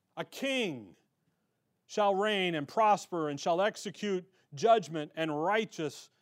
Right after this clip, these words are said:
I'm sorry, judgment and, uh, judgment and justice in the earth. So we're gonna have a what?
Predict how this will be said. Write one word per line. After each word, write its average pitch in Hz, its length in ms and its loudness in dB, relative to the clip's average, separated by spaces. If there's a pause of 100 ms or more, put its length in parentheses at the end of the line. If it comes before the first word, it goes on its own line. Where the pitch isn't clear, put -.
(560)
I'm 165 140 0
sorry, 175 220 -2
judgment 208 440 -2 (100)
and, 160 380 -4 (100)
uh, 156 200 -4 (100)
judgment 214 480 -2
and 170 160 -6
justice 202 480 -2
in 202 240 -6
the 202 140 -2
earth. 180 220 2 (240)
So 220 180 4
we're 220 120 6
gonna 233 180 2
have 220 220 4
a 208 80 6
what? 202 420 4